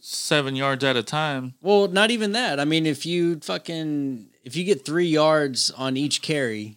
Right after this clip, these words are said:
Speaker 1: Yeah.
Speaker 2: you know, you get, you know, you end up with a third and one.
Speaker 1: Yeah.
Speaker 2: Or fourth and one.
Speaker 1: Yeah.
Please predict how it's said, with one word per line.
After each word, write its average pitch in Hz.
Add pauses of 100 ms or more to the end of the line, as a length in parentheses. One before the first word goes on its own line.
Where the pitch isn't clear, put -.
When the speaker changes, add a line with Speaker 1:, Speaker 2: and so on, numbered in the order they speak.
Speaker 1:
Yeah. 131
Speaker 2:
you 127
know, 123
you 139
get, 135
you 135
know, 139
you 147
end 170
up 160
with 151
a 127
third 170
and 139
one. 104 (120)
Speaker 1:
Yeah. 120 (1600)
Speaker 2:
Or 131
fourth 147
and 110
one. 95 (140)
Speaker 1:
Yeah. 117